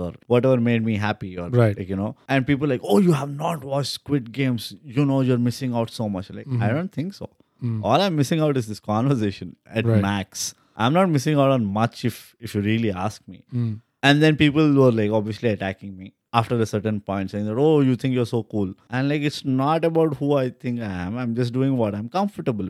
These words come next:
Speaker 1: with.
Speaker 2: Right.
Speaker 1: So there was judgment coming to my way.
Speaker 2: Yeah.
Speaker 1: Just for the fact that I have not watched a show,
Speaker 2: Mm.
Speaker 1: just for the fact that I don't have a fomo,
Speaker 2: Mm.
Speaker 1: and which is why I say, if you do not have that attitude, and I,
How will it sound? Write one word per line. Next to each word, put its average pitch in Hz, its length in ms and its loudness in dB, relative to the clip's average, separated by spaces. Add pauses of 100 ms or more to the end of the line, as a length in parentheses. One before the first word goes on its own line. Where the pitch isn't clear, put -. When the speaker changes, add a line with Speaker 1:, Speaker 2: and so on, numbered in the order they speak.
Speaker 1:
with. - 100 -18 (240)
Speaker 2:
Right. 104 180 0 (240)
Speaker 1:
So 170 120 10 (360)
there 180 200 10
was 247 260 6
judgment 156 420 4
coming 123 300 2
to - 100 0
my 95 80 -4 (160)
way. 82 80 -18 (280)
Speaker 2:
Yeah. 104 180 4
Speaker 1:
Just 175 160 6
for 254 100 8
the 240 60 6
fact 175 460 2
that 160 100 4
I 147 100 8
have 139 60 4 (180)
not 123 300 2
watched 107 200 0
a 92 60 -4
show, 92 500 -6 (160)
Speaker 2:
Mm. 113 280 0 (160)
Speaker 1:
just 139 160 0
for - 100 2
the 170 140 -2
fact 139 280 -2
that 143 140 -2 (160)
I 117 60 2
don't 123 360 0 (120)
have 117 260 0
a 107 80 -6 (140)
fomo, 127 360 0 (420)
Speaker 2:
Mm. 120 120 -2 (340)
Speaker 1:
and 135 400 4 (140)
which 156 100 0
is 185 120 2
why 165 260 2
I - 20 4
say, 123 360 -2 (160)
if 170 160 4
you 214 100 4
do 170 180 6
not 190 320 4
have 156 280 2
that 143 160 -2
attitude, 107 520 -4
and 139 280 2
I, 165 280 2